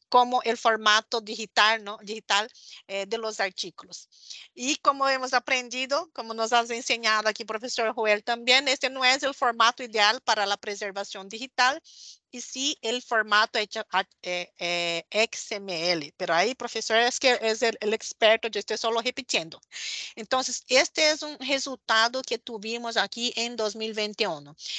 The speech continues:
Ya tuvimos aquí una mejora de este, de este escenario. Aquí ya tenemos solo,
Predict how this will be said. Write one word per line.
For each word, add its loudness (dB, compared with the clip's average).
Ya 4
tuvimos -2
aquí 0
una 2
mejora 2
de -4
este, -6
de -4
este -6
escenario. 0
Aquí 0
ya 2
tenemos -6
solo, -4